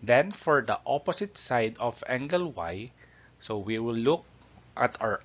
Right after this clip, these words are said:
opposite side. So our opposite side will be segment X Z. So let's solve our last example.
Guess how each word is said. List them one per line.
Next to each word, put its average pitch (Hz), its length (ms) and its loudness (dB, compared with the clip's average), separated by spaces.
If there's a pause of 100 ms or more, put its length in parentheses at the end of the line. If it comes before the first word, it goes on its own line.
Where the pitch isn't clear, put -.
opposite 127 500 0
side. 110 380 2 (180)
So - 200 -6
our 117 340 2
opposite 147 500 2
side 101 360 2 (480)
will 147 180 2
be 117 180 -2
segment 120 640 4 (360)
X 98 260 0
Z. 92 300 -8 (500)
So - 160 -14
let's 139 220 0
solve 151 320 8
our 139 180 2
last 123 280 0
example. 117 760 -6